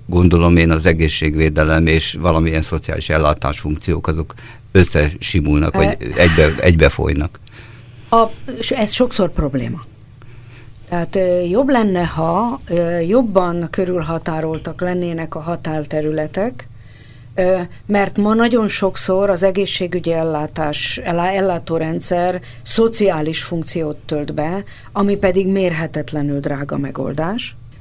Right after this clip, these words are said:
Speaker 2: Ugyanakkor a helyi szinteken pedig nagyon gyakran valóban együtt kellene dolgoznia,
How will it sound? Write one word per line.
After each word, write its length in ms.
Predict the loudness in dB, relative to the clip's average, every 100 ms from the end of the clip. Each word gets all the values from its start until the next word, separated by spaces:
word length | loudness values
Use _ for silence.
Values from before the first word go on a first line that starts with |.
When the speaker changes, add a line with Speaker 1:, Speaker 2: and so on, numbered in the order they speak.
| -4
Speaker 2:
Ugyanakkor 840 | 2 4 4 2 -2 0 0 0 -4
a 100 | -6 -6
helyi 320 | -2 2 4 2
szinteken 920 | -2 -4 -4 -8 -8 -8 -6 -6 -8 -14 -20 -20 -10
pedig 280 | -2 2 4
nagyon 340 | 4 4 4 4
gyakran 460 | 2 2 2 2
valóban 380 | 4 4 4 2
együtt 360 | 0 0 -2 2
kellene 440 | 2 2 2 0
dolgoznia, 880 | 2 2 2 0 2 -4 -4 -6 -8